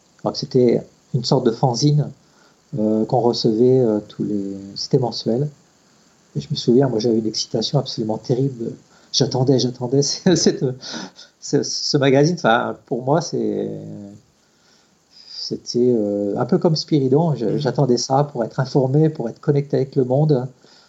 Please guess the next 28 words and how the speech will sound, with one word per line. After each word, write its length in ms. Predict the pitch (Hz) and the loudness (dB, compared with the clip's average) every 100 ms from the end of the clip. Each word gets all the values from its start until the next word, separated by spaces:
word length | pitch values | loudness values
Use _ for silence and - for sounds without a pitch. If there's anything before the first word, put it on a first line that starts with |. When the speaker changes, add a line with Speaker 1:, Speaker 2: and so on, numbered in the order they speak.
| - | -4
Speaker 1:
Aujourd'hui, 420 | 135 135 131 160 | 0 2 2 4
on 80 | 147 | 2
a 100 | 120 | 0
tout 220 | 120 - 156 | -2 -2 -2
dans 160 | 117 | -2
la 100 | 110 | -4
fraction 360 | - 147 - 147 | -2 -4 -2 -6
de 60 | |
seconde, 400 | - 131 131 165 | -2 0 2 2
Speaker 2:
Bien 120 | 151 117 | -2 -2
sûr, 80 | 110 | 0
Speaker 1:
mais 60 | 110 | 0
Speaker 2:
bien 20 | |
sûr. 100 | 127 | 2
Speaker 1:
nous, 180 | 160 160 - _ 143 | 2 0 -6 _ 0
nous, 220 | 156 156 | 2 2
nous 120 | 135 | 2
devions 340 | 127 131 139 | 2 2 2
attendre, 500 | 131 131 156 156 123 | 2 2 2 2 0
euh, 180 | 107 110 104 _ _ _ 127 | -2 -2 -6 _ _ _ -4
vraiment 320 | 151 160 165 | 0 2 2
longtemps. 380 | 147 143 196 139 | 2 0 -2 -2
Et 100 | 139 | -4
franchement, 480 | - 165 160 196 | -4 -6 -4 -2
les 120 | 165 139 | 0 0
jours 200 | 190 196 | -2 -2
qui 100 | 156 | -6
précédaient, 600 | - 160 156 160 165 | -4 -4 0 2 0